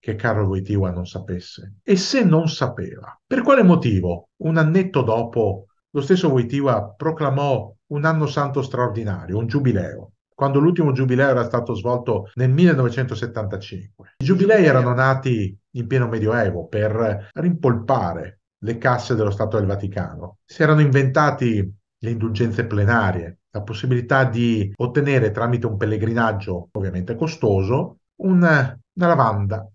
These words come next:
dei peccati. Quei pellegrinaggi, quegli anni santi, quei giubilei che dovevano essere effettuati ogni cinquanta anni, però erano diventati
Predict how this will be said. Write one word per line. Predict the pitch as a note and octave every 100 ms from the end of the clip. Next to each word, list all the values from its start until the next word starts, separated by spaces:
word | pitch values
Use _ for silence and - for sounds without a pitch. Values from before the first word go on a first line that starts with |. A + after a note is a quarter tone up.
| _
dei | C#3 C3
peccati. | B2+ A#2+ - F2+ - - G2 - _ _
Quei | - F3 E3+ C3+ A#2+ G2+ G2+ _ -
pellegrinaggi, | A2 A2 A2+ A#2+ C3+ A#2+ G2+ G2+
quegli | G2+ G2
anni | G2 F#2+
santi, | C#3 A#2 A2 G2+
quei | G2+
giubilei | G2 G#2 G#2+ B2 G#2
che | G2+ G2
dovevano | G2+ G#2+ A2 G#2 F#2+ - _ _ -
essere | A#2 A2+ A#2 G2+
effettuati | G2+ - A#2 A#2 A2
ogni | G#2 G2
cinquanta | G#2+ G2+ A#2 D#3+
anni, | E3 C#3
però | C3 B2
erano | A#2+
diventati | A#2 A#2 B2 B2+ B2+ G#2+ G2+